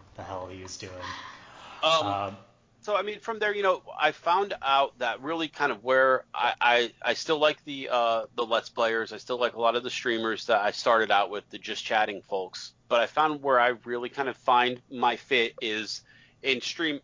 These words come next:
Speaker 2: in, in Twitch, at least, it's kind of a derogatory term to call someone a sixty viewer Andy, right? Which means, you know, they're kind of in that middle pack. They're, they're good enough to be partnered, but they're not really exploding. But you know what? That's kind of where I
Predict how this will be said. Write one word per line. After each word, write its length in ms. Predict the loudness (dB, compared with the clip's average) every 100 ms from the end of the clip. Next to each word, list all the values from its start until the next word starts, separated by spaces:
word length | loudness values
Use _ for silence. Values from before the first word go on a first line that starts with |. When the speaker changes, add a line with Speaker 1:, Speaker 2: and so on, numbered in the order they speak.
| -4
Speaker 2:
in, 240 | -4 -4
in 120 | -12
Twitch, 280 | -6 -4 0
at 100 | -2
least, 140 | -2
it's 100 | -10
kind 140 | -4 -4
of 80 | -4
a 60 |
derogatory 760 | -12 -6 -6 -6 -10 -12 -14 -12
term 320 | -10 -10 -10
to 100 | -10
call 220 | -6 -6
someone 300 | -6 -6 -4
a 40 |
sixty 420 | -2 -4 -4 -4 -4
viewer 300 | -2 0 0
Andy, 540 | 0 -2 -6 -10 -8
right? 320 | 0 4 4 0
Which 280 | -4 -2
means, 360 | 2 2 0 -4
you 100 | 0
know, 120 | 0
they're 140 | 2 0
kind 180 | -2
of 80 | -2
in 100 | -2
that 220 | 0 -2
middle 440 | -4 -4 -4 -2 -6
pack. 340 | -4 -2 -4 -2
They're, 200 | -2 -2 0
they're 140 | 0
good 180 | 2 2
enough 240 | 4 0
to 80 | -2
be 140 | -10
partnered, 480 | -2 2 2 2 2 -2 -20 -20 _
but 120 | 0
they're 140 | 2 4
not 240 | 4 2
really 400 | -2 -4 -4 -8
exploding. 560 | -10 -14 -10 -10 -10 -14
But 80 | -10
you 80 | -2
know 100 | -2
what? 300 | 2 0 0
That's 220 | -4 -4
kind 200 | -6 -6
of 160 | -6 -10 _ _ _ -8
where 200 | -6 0
I 260 | 0 0